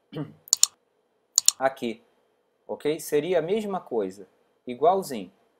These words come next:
Vocês preferem assim? Então tá bom. Então basta selecionar esse cara aqui, deletar ele, deleta esse cara e deleta essa junção, tá?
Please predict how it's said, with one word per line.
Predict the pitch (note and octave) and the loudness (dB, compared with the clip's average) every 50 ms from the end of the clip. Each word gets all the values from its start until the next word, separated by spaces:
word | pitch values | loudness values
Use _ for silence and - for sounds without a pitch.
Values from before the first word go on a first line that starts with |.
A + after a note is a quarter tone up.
| _ _ _ _ _ _ _ _ | _ _ _ _ _ _ _ _
Vocês | - - C3+ C3 | -6 -6 -6 -4
preferem | - - B2 - D#3+ D3+ D3 | -2 -4 -2 2 2 4 4
assim? | C3 C3 - F3+ F#3 F3+ - _ _ _ _ _ _ _ _ | 2 0 -2 -6 -8 -8 -12 _ _ _ _ _ _ _ _
Então | _ D#3+ D#3+ | _ -10 -4
tá | D#3 F#3 F3 | -2 -2 2
bom. | D3+ B2 G#2 G2+ | 2 2 0 0
Então | G2 - - B2 C3 D3 - - - | -2 -6 -6 -4 0 2 4 4 6
basta | A#2+ B2 C3 - - D3 | 4 4 2 0 -4 -10
selecionar | C#3+ - - C3 B2+ A#2+ - B2+ A2+ A2 | -10 -8 -6 -6 -6 -6 -6 -8 -8 -8
esse | G#2+ - - | -8 -10 -8
cara | - A2 A2 A2+ | -6 -4 -4 -4
aqui, | A2+ - - C#3 D#3+ F3 - - - - - _ _ _ _ _ _ _ _ | -6 -8 -8 -8 0 0 2 2 2 0 0 _ _ _ _ _ _ _ _
deletar | G2+ F#2 G#2 A2 A2 A2+ A#2+ A#2+ - B2+ B2 B2 | -10 -2 0 0 2 2 2 0 2 0 2 2
ele, | A#2+ B2 C3 C#3 D#3 F3 D#3 - _ _ _ _ _ _ _ _ _ _ _ _ _ _ - - - - - _ _ _ _ _ _ _ _ _ _ _ _ _ _ _ _ _ _ _ _ _ _ _ - - - - - - | 2 2 2 0 0 -2 -8 -14 _ _ _ _ _ _ _ _ _ _ _ _ _ _ 2 2 2 0 0 _ _ _ _ _ _ _ _ _ _ _ _ _ _ _ _ _ _ _ _ _ _ _ -4 2 2 2 0 0
deleta | _ G#2+ A2+ A2+ G#2+ G#2+ A2 - - A#2 | _ -6 -4 -2 -2 -2 -4 -4 -8 -2
esse | - - | -2 4
cara | - - B2+ C3 C3+ D3+ D#3+ - - _ _ _ _ _ _ _ - - | 4 4 4 4 2 0 -2 -6 -12 _ _ _ _ _ _ _ 0 2
e | - C#3+ | 2 2
deleta | C3+ C#3+ C3+ C3 B2+ C3 C3+ C3+ - C#3+ | 2 0 0 2 2 0 0 -2 -6 -8
essa | C#3+ C#3+ - - C#3+ | -10 -8 -8 -10 -10
junção, | C3+ D3+ D3 D3+ D3+ - C3+ G#2+ G2 - _ _ _ _ _ _ _ _ _ _ _ _ | -12 -12 -16 -16 -12 -10 -10 -10 -12 -14 _ _ _ _ _ _ _ _ _ _ _ _
tá? | - F#2+ G2 - - | -6 -6 -6 -6 -8